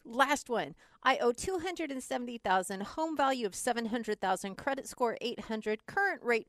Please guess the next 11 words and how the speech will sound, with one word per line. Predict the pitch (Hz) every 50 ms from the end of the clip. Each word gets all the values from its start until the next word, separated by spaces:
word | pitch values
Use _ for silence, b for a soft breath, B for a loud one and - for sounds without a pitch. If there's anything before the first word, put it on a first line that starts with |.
| - -
four | 285 285 285 285
percent, | 285 - - 269 - - 214 175 151 - -
considering | - 208 208 - - 262 247 240 233 220 208 208
refinance | 214 254 285 - 277 254 254 240 240 233 - -
or | - 175 185
cash | - 208 202 - -
out, | 202 190 - -
getting | - 196 190 185 185
max | 190 208 214 - - -
money | 175 165 160 156
back. | - - - -